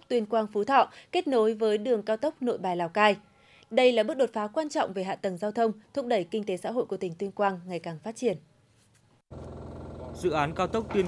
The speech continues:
Speaker 2: Quang Phú Thọ có tổng chiều dài bốn mươi ki-lô-mét, trong đó nằm trên địa bàn tỉnh Tuyên Quang mười một ki-lô-mét, thuộc địa bàn xã Thái Long, Lưỡng Vượng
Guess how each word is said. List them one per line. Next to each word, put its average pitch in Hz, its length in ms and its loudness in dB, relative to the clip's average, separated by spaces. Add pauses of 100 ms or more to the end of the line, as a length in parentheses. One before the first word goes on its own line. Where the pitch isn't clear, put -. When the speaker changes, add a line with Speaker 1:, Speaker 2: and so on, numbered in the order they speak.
Speaker 2:
Quang 165 200 2
Phú 143 160 -4
Thọ 170 280 0 (220)
có 131 200 -2
tổng 160 140 -2
chiều 131 140 -4
dài 123 340 0
bốn 143 160 -4
mươi 180 240 -2
ki-lô-mét, 143 360 -2 (640)
trong 156 180 -4
đó 127 200 0
nằm 170 180 -4
trên 170 180 -6
địa 156 80 -4
bàn 127 220 -2
tỉnh 127 180 -6
Tuyên 147 140 -4
Quang 160 440 -2
mười 135 120 -4
một 131 200 -4
ki-lô-mét, 151 400 -4 (380)
thuộc 160 120 -6
địa 160 100 -4
bàn 135 260 0
xã 160 220 -4
Thái 131 220 -4
Long, 165 420 0
Lưỡng 165 200 -4
Vượng 175 200 0